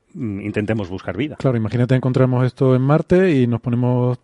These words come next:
Speaker 2: contentos
Speaker 1: Claro.
Speaker 2: y
Speaker 1: Es un
Speaker 2: lanzamos
Speaker 1: aviso,
Speaker 2: las campanas
Speaker 1: aviso para
Speaker 2: al vuelo.
Speaker 1: navegantes, porque esto es una revisión de esos estromatolitos que sí, que sí existen en la Tierra, siguen existiendo. Eh,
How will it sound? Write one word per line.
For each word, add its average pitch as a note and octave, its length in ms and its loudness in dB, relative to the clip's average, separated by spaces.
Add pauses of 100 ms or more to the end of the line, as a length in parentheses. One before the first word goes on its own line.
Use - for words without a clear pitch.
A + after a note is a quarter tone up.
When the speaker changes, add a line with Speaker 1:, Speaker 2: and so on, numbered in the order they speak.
(160)
Speaker 2:
contentos D#3+ 680 2
Speaker 1:
Claro. C3 80 0
Speaker 2:
y A#2 160 2
Speaker 1:
Es A#2+ 80 2
un A#2+ 80 2
Speaker 2:
lanzamos A#2+ 80 2
Speaker 1:
aviso, B2+ 180 4
Speaker 2:
las C3+ 60 4
campanas C3 140 4
Speaker 1:
aviso B2 200 2
para B2 140 2
Speaker 2:
al B2 60 0
vuelo. A2 60 0
Speaker 1:
navegantes, G#2+ 420 -2
porque - 200 -10
esto A2+ 140 -8
es A2 80 -8
una B2 160 0
revisión A2+ 580 -2
de G2+ 80 -6
esos G#2 280 -10
estromatolitos G#2+ 840 -6
que G2 140 -10
sí, - 240 -20
que - 80 -12
sí - 140 -8
existen A2 440 -4
en F2+ 220 -8
la F2+ 100 -4
Tierra, B2 240 -2
siguen A#2 240 -4
existiendo. B2+ 600 -4 (480)
Eh, F#2 200 -16